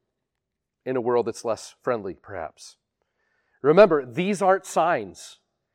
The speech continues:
These things are the standard. They're normal life. They are the, the condition of the world that we should expect to apply to us too. And this is where the danger of living in a,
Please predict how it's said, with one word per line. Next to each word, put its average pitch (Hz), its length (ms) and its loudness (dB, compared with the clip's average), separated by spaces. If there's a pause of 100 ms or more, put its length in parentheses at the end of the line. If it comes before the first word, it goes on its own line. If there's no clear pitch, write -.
(320)
These 165 220 -6
things 185 200 -2
are 180 60 0
the 156 100 -2
standard. 160 600 -4
They're 127 140 0
normal 151 500 4
life. 143 540 0 (560)
They 151 160 4
are 127 400 2
the, 120 160 -14 (380)
the 151 100 -2
condition 175 520 -4
of 135 100 -2
the 127 80 -4
world 156 360 2
that 117 80 -8
we 113 200 -10
should 170 220 -8
expect - 440 0
to 117 80 -8
apply 131 340 0
to 123 80 -6
us 135 200 -6
too. 135 280 -4 (280)
And 123 140 -8
this 185 140 -2
is 208 120 -4
where 220 140 6
the 190 100 2
danger 170 540 -4
of 123 180 -8
living 160 380 2
in 147 100 -2
a, 127 140 0